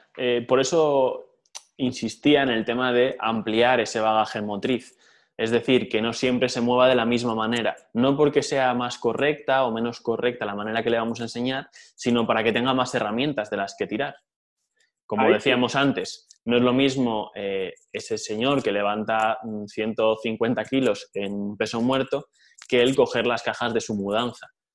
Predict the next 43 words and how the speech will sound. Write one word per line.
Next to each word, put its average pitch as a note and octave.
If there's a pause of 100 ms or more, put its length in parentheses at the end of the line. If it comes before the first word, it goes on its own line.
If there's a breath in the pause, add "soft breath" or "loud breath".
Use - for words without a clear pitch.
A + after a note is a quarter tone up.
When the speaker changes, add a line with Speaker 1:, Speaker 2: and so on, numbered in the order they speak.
(320)
Speaker 1:
Entonces, A2
si -
tiene A2
un A2+
mayor A2+
bagaje A#2
motriz, A#2+
no C3
le C3+
va C3+
a B2+
hacer A#2
falta A#2+
hacer A2+
la A2
misma A2+
técnica A2
del G#2+
peso A2
muerto A2
para G2+
coger A2
las G#2+
cajas G2+
de G2
la F#2+
mudanza. G2 (1120)
Speaker 2:
Exacto, D#3
pero D3
recuerda F3 (120)
que D#3 (300 loud breath)
también, D#3+ (280)
no C#3+
es D3
por E3
llevarte D3+
la C#3+
contraria, C#3
¿eh? F#3+
Pero C#3
recuerda D#3+
que F3
estamos, F3+